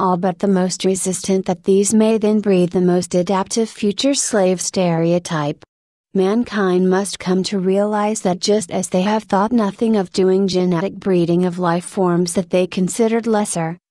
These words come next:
so also are they considered a lesser life form by those who direct these human lackeys to misuse their fellow humans.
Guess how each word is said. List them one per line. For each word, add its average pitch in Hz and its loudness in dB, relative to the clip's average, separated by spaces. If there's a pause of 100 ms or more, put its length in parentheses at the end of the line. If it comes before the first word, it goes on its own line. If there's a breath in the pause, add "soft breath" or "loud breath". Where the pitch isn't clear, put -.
so - -2
also 202 0
are 196 0
they 185 2
considered 180 0
a 175 0
lesser 175 0
life 170 0
form 180 0
by 180 0
those 175 0
who 190 0
direct 185 -2
these 180 0
human 185 0
lackeys 170 -2
to - -2
misuse 180 -2
their 175 0
fellow 180 0
humans. 165 -2